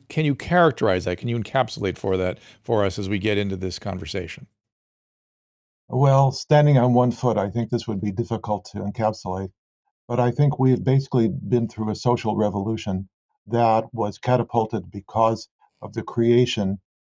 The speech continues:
Speaker 2: a man-made creation of a modified natural virus that got into the general public, either intentionally or accidentally, we don't know that yet, that wreaked untold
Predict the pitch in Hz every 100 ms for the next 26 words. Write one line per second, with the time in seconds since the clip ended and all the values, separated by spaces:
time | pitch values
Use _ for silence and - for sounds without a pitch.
0 | _ _ 107 117 123 123 117 113 117 110
1 | 117 117 104 104 - _ _ _ 113 110
2 | 107 104 104 110 123 - 110 107 107 107
3 | 110 113 110 104 104 110 98 95 98 -
4 | _ _ _ _ 92 110 110 104 107 92
5 | _ _ _ 113 - 120 120 131 127 -
6 | 120 110 110 120 - 110 107 120 107 101
7 | 135 101 101 120 120 113 104 104 113 117
8 | - 120 113 104 104 101 - 104 117 110
9 | 104 104 107 104 113 107 92 95 95 -
10 | _ _ _ _ _ 101 117 113 110 113
11 | - _ _ _ _ 123 127 - - 139
12 | 143 131 131 123 120